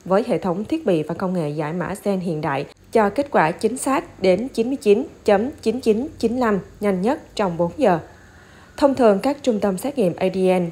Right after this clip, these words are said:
trả kết quả trong vòng hai đến năm ngày. Tuy nhiên, tùy thuộc vào nhiều yếu tố mà thời gian trả kết quả có thể nhanh hơn hoặc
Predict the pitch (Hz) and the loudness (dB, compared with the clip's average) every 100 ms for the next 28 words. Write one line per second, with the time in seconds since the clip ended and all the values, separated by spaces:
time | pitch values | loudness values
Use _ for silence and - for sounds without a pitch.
0 | - 160 151 294 - 185 160 - 214 190 | -2 -2 -2 -6 -2 0 0 -4 -2 0
1 | 175 175 214 214 190 240 269 202 180 156 | -2 -4 -4 0 0 0 -2 -2 0 -2
2 | - - - - - - 226 226 214 208 | -6 -20 -20 -20 -6 -2 2 4 4 2
3 | 196 175 185 175 185 180 175 165 220 196 | 2 2 -2 -2 -2 -2 -2 -4 0 2
4 | 196 294 - - 190 185 202 180 190 190 | 0 -2 -12 -8 -4 -2 -2 0 0 -2
5 | 185 156 147 262 - 147 160 277 262 147 | -2 -4 -4 -4 -2 -2 -2 -6 -4 -4
6 | 185 202 185 196 185 - - 208 | -2 -4 0 0 0 -4 -6 -4